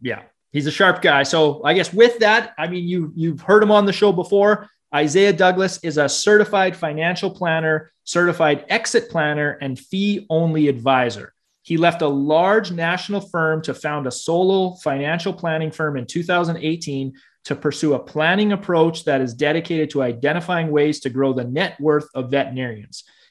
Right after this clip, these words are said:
In the summer of twenty twenty, Isaiah merged with another financial advisor and became a partner in Vincere Wealth Management. Isaiah is the host of the weekly podcast,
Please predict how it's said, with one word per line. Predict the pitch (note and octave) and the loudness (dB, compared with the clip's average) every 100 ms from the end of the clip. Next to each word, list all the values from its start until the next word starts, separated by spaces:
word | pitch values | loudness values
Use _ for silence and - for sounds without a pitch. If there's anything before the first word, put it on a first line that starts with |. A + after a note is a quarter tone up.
| - | -6
In | C3+ | -4
the | |
summer | - F3+ G3 F#3+ | -2 0 0 -2
of | - | -2
twenty | F#3+ F3 D3+ | -6 -4 -6
twenty, | - A3+ F#3 F3 - _ C#3+ | -2 0 0 -4 -10 _ -4
Isaiah | C#3 D#3 D3+ | 0 0 0
merged | D3 D#3 D#3+ | 2 2 2
with | D3+ C#3 | -2 -4
another | C3 C#3+ G#3 G#3+ | -4 0 4 4
financial | G#3 F#3+ E3+ E3 E3+ D#3+ | 4 -2 -2 -2 -2 -2
advisor | C#3 C#3 C#3 C#3 | 2 2 2 0
and | B2+ B2+ | -4 -4
became | C3+ C3+ D3 C#3 | -6 -6 -6 -6
a | |
partner | A#2+ - F3+ F3 F3+ | -8 -4 -2 0 -2
in | - C3 | -4 -6
Vincere | C3 B2 - F#3 F#3 F#3 | -6 -6 -8 -2 0 0
Wealth | D#3 C#3+ D3 D3 C3 | 0 0 0 -4 -4
Management. | C3+ B2+ G#2 G#2+ - _ _ _ _ | -2 -2 -4 -12 -20 _ _ _ _
Isaiah | C#3 D3+ D#3 F#3+ E3+ | 0 2 2 2 2
is | D#3 | -2
the | D3+ | -4
host | C3+ F#3 F#3 F#3 | -4 0 0 0
of | D3+ C3+ | -4 -2
the | B2+ | 0
weekly | F3 A#3+ A3+ G3+ | 0 0 -4 -4
podcast, | F3+ D#3 D3+ D#3+ D3 | 0 0 0 0 0